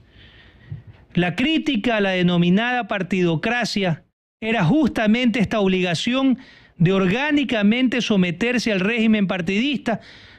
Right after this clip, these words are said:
sin ninguna capacidad de discrepar o de disentir. Y en algunos casos, ciertamente, esto tiene un sentido lógico. Si son de línea de izquierda,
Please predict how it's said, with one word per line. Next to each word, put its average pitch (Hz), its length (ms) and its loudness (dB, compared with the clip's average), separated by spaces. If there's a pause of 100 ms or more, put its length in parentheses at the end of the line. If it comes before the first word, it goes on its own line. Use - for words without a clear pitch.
sin 202 280 2
ninguna 254 440 4
capacidad 226 600 0
de 226 120 4
discrepar 202 580 0
o 247 60 2
de 214 100 2
disentir. 143 680 0 (1300)
Y 196 140 0
en 233 80 2
algunos 240 460 0
casos, 233 380 -2
ciertamente, 226 840 -2 (880)
esto 208 280 0
tiene 190 180 4
un 185 80 4
sentido 160 380 2
lógico. 139 440 -4 (1040)
Si 160 140 0
son 202 180 2
de 208 120 2
línea 233 300 0
de 214 80 -2
izquierda, 254 560 -4